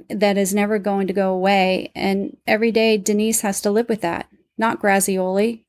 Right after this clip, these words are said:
and not his ex-wife. When Grazioli was dragged into court for the civil proceeding, he said he had no money. But how was that? He was the president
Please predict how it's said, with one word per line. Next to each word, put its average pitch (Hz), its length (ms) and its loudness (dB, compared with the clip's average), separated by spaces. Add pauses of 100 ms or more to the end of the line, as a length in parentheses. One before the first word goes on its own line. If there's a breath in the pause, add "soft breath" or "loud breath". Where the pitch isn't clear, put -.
(240)
and 196 120 -2
not 208 220 2
his 196 120 0
ex-wife. 196 680 -2 (880 soft breath)
When 220 200 -2
Grazioli 254 640 2
was 208 200 -2
dragged 214 320 0
into 220 160 -4
court 220 360 -4
for 220 80 -6
the 202 120 -4
civil 226 360 -2
proceeding, 185 720 -4 (360 soft breath)
he 214 140 2
said 269 220 2
he 247 120 2
had 233 220 2
no 226 140 0
money. 214 480 -2 (540)
But 220 140 2
how 233 240 -2
was 254 260 -2
that? - 280 -6 (360)
He 262 160 2
was 247 160 0
the 220 80 -2
president 247 520 0